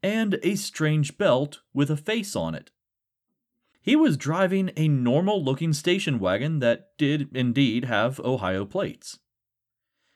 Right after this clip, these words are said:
He assured her that he was here on Stan's behalf, and, after talking to him a bit, she gave him a hair sample that she had collected. While this was going on,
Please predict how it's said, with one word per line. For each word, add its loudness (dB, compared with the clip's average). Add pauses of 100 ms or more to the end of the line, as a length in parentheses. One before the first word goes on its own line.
He 2
assured 2
her -4 (260)
that -2
he 2
was 2
here 0
on -2
Stan's -2
behalf, -4 (540)
and, 0
after -2
talking 0
to -6
him -4
a -6
bit, -4 (600)
she -8
gave 0
him -2
a 2
hair 0
sample -4
that -4
she -2
had -4
collected. -4 (1400)
While 0
this -2
was 0
going 0
on, -6